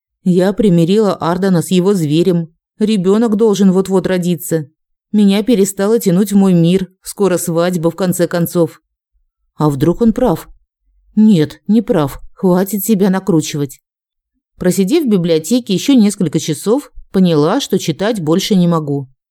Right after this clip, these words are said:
Мысли вертелись только вокруг семейки Крауф. Что они хотели от меня? Зачем приходили?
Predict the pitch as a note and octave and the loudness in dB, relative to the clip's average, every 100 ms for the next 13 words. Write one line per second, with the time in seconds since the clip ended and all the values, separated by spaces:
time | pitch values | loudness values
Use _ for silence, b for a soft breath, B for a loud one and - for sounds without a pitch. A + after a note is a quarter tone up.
0 | _ _ _ _ F3+ C4+ B3+ G3+ F3 F3+ | _ _ _ _ -2 0 2 0 0 0
1 | F#3+ D3+ - F3 A3+ B3 G#3 F#3 A3 A3+ | 0 0 0 -2 0 0 0 -2 -2 2
2 | G3+ G3+ A3+ A3 B3 D3+ C3+ - - - | 2 2 0 -2 0 0 -4 -8 -20 -20
3 | _ _ _ - - D3 E3 G#3 F#3+ F#3 | _ _ _ -16 -6 0 2 4 2 2
4 | A3 - D3+ C#3 C3 D3 D3 C3+ C3+ _ | -2 0 2 2 0 -2 -2 -4 -6 _
5 | _ - F#3+ F3+ - D#3 D#3 G3 - A3 | _ -6 -2 -2 -2 -2 0 0 -2 -2
6 | F#3+ F#3+ C#3+ C#3 | 0 0 0 -4